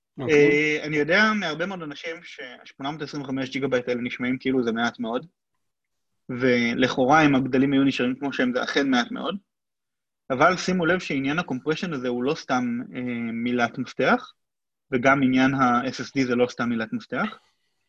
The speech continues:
Speaker 2: לפי מה שסוני סיפרו לנו באותה הרצאה של מרק סרני במרץ, אה, כיום משתמשים בשכפול של מידע על דיסק כדי לאפשר קריאה רציפה של מידע,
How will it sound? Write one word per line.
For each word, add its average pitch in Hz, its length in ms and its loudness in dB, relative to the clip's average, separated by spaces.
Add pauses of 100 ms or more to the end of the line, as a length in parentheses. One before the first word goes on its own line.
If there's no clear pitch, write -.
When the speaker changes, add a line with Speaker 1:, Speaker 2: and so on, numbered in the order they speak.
(240)
Speaker 2:
לפי 127 180 -2
מה 156 100 2
שסוני 160 380 0
סיפרו 147 300 0
לנו 143 300 2
באותה 123 280 4
הרצאה 135 300 2
של 135 100 -6
מרק 123 220 0
סרני 135 260 -2
במרץ, 165 500 -2 (800)
אה, 117 240 -2 (140)
כיום 180 460 6
משתמשים 156 580 -4
בשכפול - 1500 0
של 143 360 0 (120)
מידע 135 480 4
על 131 160 6
דיסק 147 300 -2 (140)
כדי 131 380 2
לאפשר 127 480 0
קריאה 131 260 2
רציפה 135 420 -2
של 131 120 -6
מידע, 123 300 -2